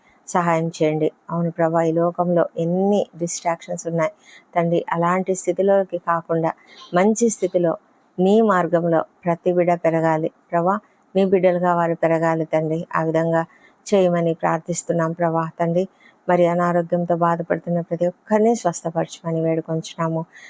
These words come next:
ఈ దినము సర్జరీలు గుండా వెళ్తున్నటువంటి వారికి కావాల్సిన శక్తిని, బలంను అనుగ్రహించి, ఆ సర్జరీ గుండా క్షేమంగా బయటికి వచ్చినట్లుగా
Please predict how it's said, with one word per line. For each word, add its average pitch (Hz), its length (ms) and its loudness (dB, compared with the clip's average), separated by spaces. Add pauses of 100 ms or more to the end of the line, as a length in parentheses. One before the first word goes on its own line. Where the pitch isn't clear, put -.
(200)
ఈ 185 40 0
దినము 175 420 2
సర్జరీలు 175 580 0
గుండా 170 240 0
వెళ్తున్నటువంటి 170 720 -2
వారికి 170 300 0
కావాల్సిన 170 460 -2
శక్తిని, 185 460 -4
బలంను 170 380 0
అనుగ్రహించి, 170 600 0 (420)
ఆ 180 80 4
సర్జరీ 196 520 2
గుండా 175 240 2
క్షేమంగా 196 640 2
బయటికి 170 400 -2
వచ్చినట్లుగా 160 640 -2